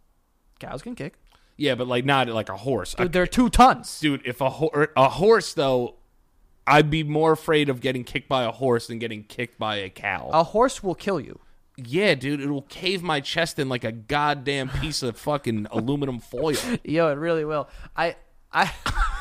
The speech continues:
Speaker 1: <laughs> I'm trying to, like, think of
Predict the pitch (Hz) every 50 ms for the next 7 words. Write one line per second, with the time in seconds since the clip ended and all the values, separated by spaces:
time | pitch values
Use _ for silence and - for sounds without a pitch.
0 | - - - - - - - - - - - - - - - - - - - -
1 | - - - - - - - 269 - - - 208 214 196 - 226 196 196 208 226
2 | 233 226 - 214 190 180 170 160 - - 190 170 170 147 143 139